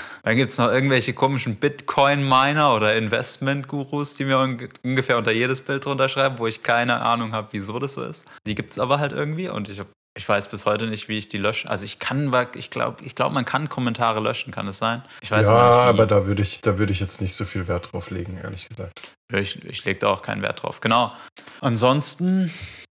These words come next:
Speaker 1: ja, das ist eigentlich, das ist Update der Woche. Viel mehr ist nicht passiert. Ich gehe jeden Tag Radfahren,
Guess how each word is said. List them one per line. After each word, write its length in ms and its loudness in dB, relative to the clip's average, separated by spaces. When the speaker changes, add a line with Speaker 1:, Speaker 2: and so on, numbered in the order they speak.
Speaker 1:
ja, 160 2
das 220 -6
ist 100 -6
eigentlich, 320 -2
das 200 -4
ist 120 -8
Update 440 -2
der 120 0
Woche. 240 -4
Viel 160 -6
mehr 140 0
ist 120 -4
nicht 140 -10
passiert. 380 -4
Ich 120 -10
gehe 140 -4
jeden 160 -4
Tag 300 -6
Radfahren, 680 -4